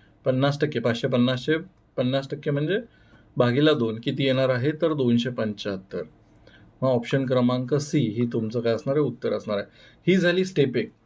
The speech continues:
ठीक आहे, ह्याच्यामध्ये काही गोष्टी तुम्हाला समजल्यात, नाही समजल्यात, मला आयडिया नाही आहे. कारण की तुमचं बेसिक जेवढं स्ट्रॉंग असणार आहे, तेवढंच फास्ट तुम्ही हे गणित करू शकता. त्याच्यानंतर दुसरी पद्धत बघा आता. ठीक आहे, ही एक पद्धत झाली.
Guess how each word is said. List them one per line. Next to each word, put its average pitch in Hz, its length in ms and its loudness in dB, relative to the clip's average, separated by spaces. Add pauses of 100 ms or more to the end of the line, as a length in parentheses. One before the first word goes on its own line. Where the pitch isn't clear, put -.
(240)
ठीक 151 140 0
आहे, 107 100 -2
ह्याच्यामध्ये 135 380 2
काही 131 180 0
गोष्टी 127 260 -2
तुम्हाला 123 300 0
समजल्यात, 113 460 0
नाही 117 140 2
समजल्यात, 107 420 -4
मला 120 160 0
आयडिया 113 280 2
नाही 113 160 0
आहे. 120 80 -2 (340)
कारण 143 160 4
की 160 60 -2
तुमचं 160 320 0
बेसिक 156 340 2
जेवढं 151 220 6
स्ट्रॉंग 156 320 0
असणार 147 340 2
आहे, 143 240 0 (380)
तेवढंच 160 320 4
फास्ट 147 300 0
तुम्ही 143 200 2
हे 160 100 4
गणित 139 240 4
करू 117 260 0
शकता. 110 300 -8
त्याच्यानंतर 139 540 0
दुसरी 135 300 -2
पद्धत 117 300 -2
बघा 104 280 -4
आता. 95 220 -6 (580)
ठीक 123 160 -4
आहे, 117 100 -10 (140)
ही 123 100 4
एक 120 120 -4
पद्धत 120 260 0
झाली. 117 300 -2